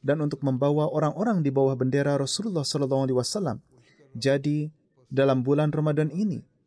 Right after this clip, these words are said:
di mana kita telah berjanji bahwa kita akan memperhatikan ibadah, memperhatikan akhlak yang tinggi, memperhatikan untuk melakukan kebaikan, memperhatikan untuk menyebarkan tauhid Allah Ta'ala,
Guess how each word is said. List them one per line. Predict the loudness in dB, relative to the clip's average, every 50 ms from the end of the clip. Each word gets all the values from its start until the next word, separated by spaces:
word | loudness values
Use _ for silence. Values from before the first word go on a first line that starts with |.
| _ _
di | _ -4 -2 0
mana | 0 0 0 -2
kita | -4 -4 -6 -2 0 0 0 0
telah | 0 -2 -2 0
berjanji | 0 0 0 0 0 0 0 0 -2 -4 -6 -6 -8 -10 _ _ _ _ -4
bahwa | -2 0 0 0 0 -2
kita | -4 -6 -2 -2 0 0 0
akan | 0 0 0 0 0 0
memperhatikan | 0 -2 -2 -2 -2 -2 -4 -4 -2 -2 -2 -2
ibadah, | -2 -2 0 0 0 0 -2 -4 -8 -10 _ _ _ _ _ _
memperhatikan | -6 -4 -2 -2 -2 -2 -2 -4 -4 -4 -2 -2 -2 -2 -2
akhlak | -4 -4 -2 -2 -2 -2 0 -2
yang | -2 -2
tinggi, | -2 -2 -2 -2 -2 -4 -6 -10 -12 _ _ _ _ _ _ -6 -4
memperhatikan | -4 -2 -2 -2 -4 -4 -4 -4 -4 -4 0 0 0 0
untuk | 0 -2 -4 -4 -4 -4 -4
melakukan | -4 -2 -2 -4 -4 -2 -2 -2 -2
kebaikan, | -2 -2 0 0 -2 -2 -4 -4 -6 -6 -8 -12 _ _ _ _ _ -20 _ -6
memperhatikan | -6 -4 -4 -4 -4 -4 -4 -4 -6 -6 -4 -4 -4 -2 -2
untuk | -4 -4 -4 -4 -4
menyebarkan | -2 0 0 0 0 0 -2 -2 -2 -2 -2 -2 -2
tauhid | -2 0 0 0 -2 -2 -2
Allah | -2 -2 -2 -2
Ta'ala, | -2 -2 0 -2 -4 -6